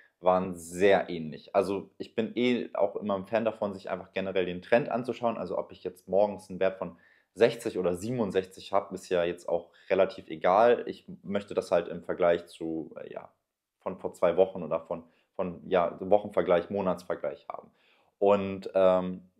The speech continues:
da bin ich der Meinung, dass, obwohl das von einem Indie-Entwickler ist, der das irgendwie alles alleine oder halbwegs alleine macht, ähm,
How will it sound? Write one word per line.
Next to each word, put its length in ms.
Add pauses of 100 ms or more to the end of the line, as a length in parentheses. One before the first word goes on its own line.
da 200
bin 160
ich 120
der 140
Meinung, 420
dass, 320
obwohl 340
das 140
von 220
einem 160 (100)
Indie-Entwickler 840
ist, 200
der 80
das 160
irgendwie 240
alles 360 (320)
alleine 460
oder 180
halbwegs 300
alleine 340
macht, 260 (400)
ähm, 500